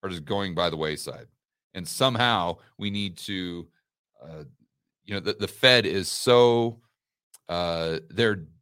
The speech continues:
their analysis is so generic based on the fact that they have to just fit everything into their little, into their little model that they just can't differentiate between a Chipotle job and a Google job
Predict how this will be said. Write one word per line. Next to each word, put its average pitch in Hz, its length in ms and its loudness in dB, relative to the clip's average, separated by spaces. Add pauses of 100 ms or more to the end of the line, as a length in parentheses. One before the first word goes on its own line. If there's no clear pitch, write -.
(500)
their 107 200 0
analysis 120 600 2
is 85 80 -6
so - 280 2
generic 104 800 -2 (360)
based 107 320 -2
on 110 80 -4
the 101 80 -6
fact 101 260 2
that - 100 -16
they 95 100 -4
have 117 220 -2
to - 60 -20
just - 180 -12
fit - 420 -4
everything 92 440 -8
into 98 140 -6
their 104 180 -6
little, 98 520 -6 (500)
into 117 140 -8
their 113 140 -4
little 123 220 -2
model 120 600 0 (320)
that - 140 -6
they 117 180 2
just 107 240 -6
can't 123 320 -2
differentiate 107 840 -2 (440)
between 101 460 -6
a - 60 -8
Chipotle 104 580 -2
job 71 400 -6 (160)
and 87 80 -10
a 90 60 -4
Google 80 320 -6
job 64 300 -14